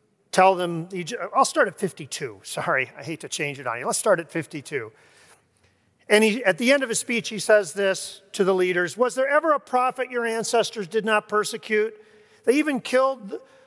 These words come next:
those who predicted the coming of the righteous one. And now you have betrayed and murdered him. You who have received the law that was given through the angels, but have not obeyed it."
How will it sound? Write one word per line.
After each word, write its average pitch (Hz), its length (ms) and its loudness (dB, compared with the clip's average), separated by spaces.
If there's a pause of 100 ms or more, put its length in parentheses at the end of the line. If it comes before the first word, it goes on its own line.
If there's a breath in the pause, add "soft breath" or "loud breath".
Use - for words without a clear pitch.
those 254 440 4
who 233 80 -10
predicted 233 520 -2
the 233 80 -8
coming 269 320 2
of 262 80 -6
the 277 80 -8
righteous 269 500 -4
one. 135 400 2 (720)
And 175 120 2
now 226 200 8
you 226 420 0
have 190 100 -4
betrayed 233 420 -2
and 214 140 -2
murdered 208 320 2
him. 135 420 -4 (640)
You 294 220 6
who 269 100 6
have 175 120 4
received 302 420 -4
the 269 80 4
law 170 260 6
that 156 100 -8
was 160 180 -12
given 269 260 -6
through 262 160 -8
the 220 160 -2
angels, 151 440 -4 (120)
but 147 100 -6
have 147 100 0
not 165 260 4
obeyed 143 340 0
it." 104 100 -18